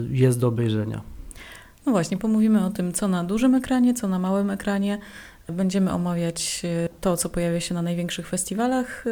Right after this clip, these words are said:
Speaker 2: e, międzynarodowych, ale postaramy się także zajrzeć do świata seriali, właśnie tego oryginalnego kontentu, który produkowany jest w Azji i coraz częściej do nas, e, dociera właśnie za pośrednictwem platform, e, streamingowych. No i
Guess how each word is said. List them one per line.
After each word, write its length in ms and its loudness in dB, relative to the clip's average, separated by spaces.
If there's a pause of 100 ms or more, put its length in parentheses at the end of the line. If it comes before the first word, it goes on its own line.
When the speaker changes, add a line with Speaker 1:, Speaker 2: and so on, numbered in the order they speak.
(120)
Speaker 2:
e, 20 -4
międzynarodowych, 1040 -2 (240)
ale 220 0
postaramy 440 0
się 140 -2
także 300 -2
zajrzeć 460 -2
do 240 0
świata 320 -4
seriali, 540 0
właśnie 320 -6
tego 200 -4
oryginalnego 540 0
kontentu, 480 -2
który 320 -2 (380)
produkowany 560 0
jest 160 -2
w 60 -2
Azji 220 0
i 40 -2
coraz 260 -4
częściej 360 -4
do 100 -2
nas, 400 -2
e, 280 -2
dociera 400 -4
właśnie 300 -4
za 100 -6
pośrednictwem 840 -6
platform, 600 -4
e, 300 -2
streamingowych. 800 -4 (460)
No 80 -2
i 60 -2